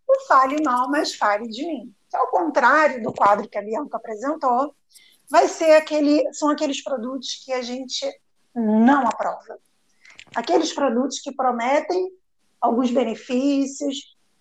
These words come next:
ali tem, tem algumas coisas escondidas no rótulo, e quando você vai ver, na realidade, você vai ler lá aquele rótulo, a lista de ingredientes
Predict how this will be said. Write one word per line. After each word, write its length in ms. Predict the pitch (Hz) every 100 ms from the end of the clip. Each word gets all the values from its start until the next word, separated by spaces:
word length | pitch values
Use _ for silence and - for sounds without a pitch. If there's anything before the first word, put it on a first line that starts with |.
| _ _
ali 380 | 330 302 302 349
tem, 300 | 302 277 277
tem 140 | 254
algumas 320 | 240 233 240 240
coisas 240 | 262 233
escondidas 520 | 240 233 214 220 220
no 80 | 214
rótulo, 600 | - 220 233 262 262 277 -
e 80 | -
quando 220 | 285 302
você 260 | 330 294
vai 180 | 262 254
ver, 200 | 226 240
na 80 | 277 269
realidade, 480 | 233 220 208 247
você 120 | - 233
vai 140 | 240
ler 240 | 233 269
lá 180 | 302 240
aquele 300 | 262 254 233
rótulo, 440 | 214 208 208 - 262
a 40 |
lista 280 | 226 269 294
de 120 | 262
ingredientes 960 | 247 247 233 220 220 226 247 - -